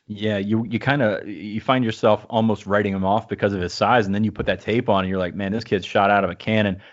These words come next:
I mean, he's kinda, you know, I, I hate to make the comparison to, to Shaka Toney, but he's one of those guys that's, you know, really, really light,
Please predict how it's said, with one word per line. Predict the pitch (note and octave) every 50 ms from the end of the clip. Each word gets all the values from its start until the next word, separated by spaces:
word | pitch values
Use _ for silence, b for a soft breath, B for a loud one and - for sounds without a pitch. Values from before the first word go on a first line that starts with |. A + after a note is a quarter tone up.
| B B
I |
mean, | A2 A#2
he's | A2+ A#2
kinda, | D#3 D#3+ E3 C#3+ G2 F2 - D#3 - _ E2 D#2 A2+
you | C#3 D3
know, | B2 G#2+
I, | A2 A#2+ B2+ - F#2+ A#2 A#2
I | G#2+
hate | G#2 B2 C#3 C3
to | B2
make | G#2 G#2+ G#2 G2+
the | -
comparison | - G2+ F#2+ - G#2+ A2 A2 G2+ - - G2
to, | - - F#2+ F#2
to | - - F2+
Shaka | - A2+ G#2+ F#2+ - F#2+
Toney, | - - A2 A2 A2 B2 G#2+
but | F2+ F2 G2+
he's | F#2+ G2+ G2
one | G2+ G#2 G#2+
of | A2
those | G#2 G2+ F#2+ F#2
guys | G2 F#2+ G2 G#2+ G#2+ F#2
that's, | F#2+ F#2+ - - B B B B B B B
you | F#2 G2+ A2 G#2+
know, | G2 E2+
really, | E2 E2 F#2+ A2 A#2 B2 A#2+ A2+ G#2 - -
really | F2+ F#2+ G#2+ A#2 B2+ B2+
light, | A#2+ A2 G2+ G2+ G2 F#2+ F#2+ - -